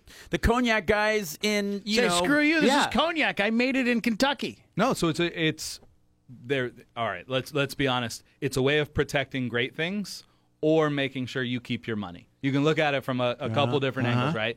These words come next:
Speaker 2: uh-huh.
Speaker 3: You make a rule, now you're only a certain amount of people can follow it. We win because we're the only people that can make
Speaker 2: So
Speaker 3: it.
Speaker 2: who, who,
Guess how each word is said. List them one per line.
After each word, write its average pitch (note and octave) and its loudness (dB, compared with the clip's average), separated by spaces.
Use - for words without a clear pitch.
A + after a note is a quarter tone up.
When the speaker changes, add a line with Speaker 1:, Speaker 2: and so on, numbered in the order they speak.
Speaker 2:
uh-huh. A2 -6
Speaker 3:
You D#3+ 2
make D#3+ 0
a D#3+ 0
rule, D3 2
now C#3 0
you're B2+ 0
only C#3+ 2
a B2 -2
certain C3+ -2
amount B2 0
of A2+ -8
people A#2 -4
can A#2+ -4
follow C#3+ 2
it. C3+ -2
We B2 0
win C#3 0
because A#2+ -4
we're B2 -2
the A#2+ -2
only A#2 -2
people A2 -4
that G#2 -4
can G#2 -6
make G#2 -2
Speaker 2:
So F3 2
Speaker 3:
it. D#3 4
Speaker 2:
who, G#3+ 2
who, G3+ 2